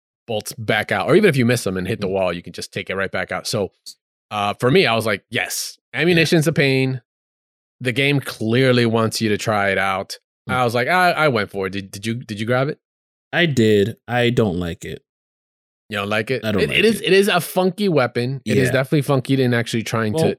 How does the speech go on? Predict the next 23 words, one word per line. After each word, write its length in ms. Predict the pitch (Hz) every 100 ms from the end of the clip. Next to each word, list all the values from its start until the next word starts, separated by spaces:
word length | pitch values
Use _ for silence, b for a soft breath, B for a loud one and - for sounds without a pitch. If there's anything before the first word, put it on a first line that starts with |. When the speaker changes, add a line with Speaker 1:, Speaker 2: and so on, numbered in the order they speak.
| -
Speaker 1:
to 80 | 107
use 340 | 92 98 101
it, 220 | 131 123
but, 180 | 104 101
like, 160 | 98 95
I 80 | 107
think 180 | 123 107
once 180 | 104
you 140 | 110 92
kinda 260 | 101 98
get 240 | 92 92 92 -
a 60 | 101
feel 200 | 95 98
for 200 | - 117
it, 60 |
it's 220 | 85 -
just 220 | 90 78 -
like 180 | 67 _ -
Speaker 2:
Well, 240 | - 185 _ -
Speaker 1:
cake. 240 | 73 - _ _
Speaker 2:
I 140 | 147 143
also 380 | 123 202 202 139
didn't, 460 | 117 107 107 101